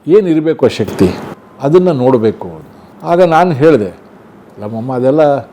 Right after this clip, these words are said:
ನಿಮ್ಮದು ನೂರು ವರ್ಷ, ಒಂದು ಶ-, ಶತಮಾನೋತ್ಸವ ಎಲ್ಲ ಸೆಲೆಬ್ರೇಟ್ ಮಾಡಿ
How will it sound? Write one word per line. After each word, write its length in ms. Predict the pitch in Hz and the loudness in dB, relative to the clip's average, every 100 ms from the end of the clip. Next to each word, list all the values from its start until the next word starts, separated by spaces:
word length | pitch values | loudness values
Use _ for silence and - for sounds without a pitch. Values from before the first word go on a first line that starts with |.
| - - - - - - | -20 -20 -20 -20 -20 -18
ನಿಮ್ಮದು 260 | 127 127 123 | -12 -8 -6
ನೂರು 260 | 123 135 | -2 0
ವರ್ಷ, 200 | 131 120 135 120 110 - - - - - - - - - | 0 0 0 0 -2 -10 -20 -20 -20 -20 -20 -20 -20 -14
ಒಂದು 140 | 117 | -12
ಶ-, 200 | - 120 | -10 -6
ಶತಮಾನೋತ್ಸವ 680 | - 117 131 123 123 117 - | -2 0 0 0 -4 -4 -4
ಎಲ್ಲ 180 | 113 117 | -2 -4
ಸೆಲೆಬ್ರೇಟ್ 640 | 104 123 127 127 123 107 | -2 0 2 4 2 2
ಮಾಡಿ 420 | 113 123 120 110 | -2 0 0 -2